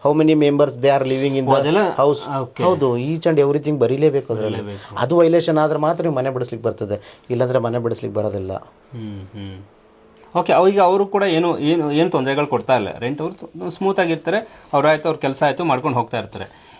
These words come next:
Speaker 2: ಇನ್ಯಾರೋ ಜಾಸ್ತಿ ರೆಂಟ್ ಕೊಡ್ತೀನಿ ಅಂತ ಬಂದ್ಬಿಡ್ತಾನೆ, ಅವಾಗ ಓನರ್ ತಲೆಗೆ ತಿರುಗ್ಬಿಡುತ್ತೆ.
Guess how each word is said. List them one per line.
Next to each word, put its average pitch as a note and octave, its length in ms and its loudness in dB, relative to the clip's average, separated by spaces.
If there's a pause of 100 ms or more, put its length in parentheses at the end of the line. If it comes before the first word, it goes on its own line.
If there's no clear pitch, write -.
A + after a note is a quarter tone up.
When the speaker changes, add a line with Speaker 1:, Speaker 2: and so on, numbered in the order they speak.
Speaker 2:
ಇನ್ಯಾರೋ A3+ 340 6
ಜಾಸ್ತಿ F#3 360 6
ರೆಂಟ್ F#3 200 0
ಕೊಡ್ತೀನಿ E3+ 300 0
ಅಂತ D3+ 100 0
ಬಂದ್ಬಿಡ್ತಾನೆ, C3+ 560 0
ಅವಾಗ E3 300 2
ಓನರ್ E3+ 540 2
ತಲೆಗೆ D3+ 440 2
ತಿರುಗ್ಬಿಡುತ್ತೆ. B2+ 500 -4